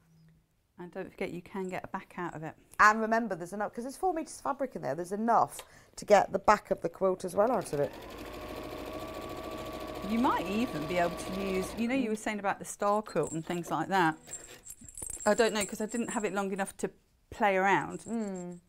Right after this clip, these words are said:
Speaker 1: But you could possibly, with this kit, still get something else out of the book,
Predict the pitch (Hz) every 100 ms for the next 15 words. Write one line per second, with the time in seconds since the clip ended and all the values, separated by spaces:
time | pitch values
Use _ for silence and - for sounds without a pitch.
0 | _ - - 180 202 - - 285 - 214
1 | 151 151 165 - 226 226 - 196 180 -
2 | - 233 139 - - 208 185 208 190 -
3 | - - - - 214 208 202 208 - 196
4 | 190 185 214